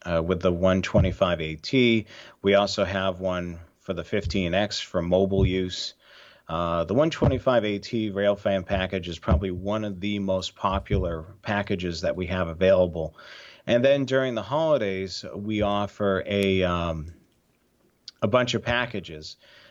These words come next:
which are, you know, with the most popular scanners, it's basically one-click shopping. A lot of times during the holidays, you know, those packages will have, uh, hometown programming or setup and optimization for one county. And,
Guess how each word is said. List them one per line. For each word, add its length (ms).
which 280
are, 140
you 140
know, 200
with 160
the 60
most 300
popular 400
scanners, 640
it's 180
basically 640
one-click 640
shopping. 640
A 60
lot 200
of 60
times 280
during 200
the 60
holidays, 680
you 80
know, 240
those 260
packages 600
will 140
have, 600
uh, 220
hometown 480
programming 640
or 140
setup 340
and 80
optimization 800
for 140
one 220
county. 600
And, 580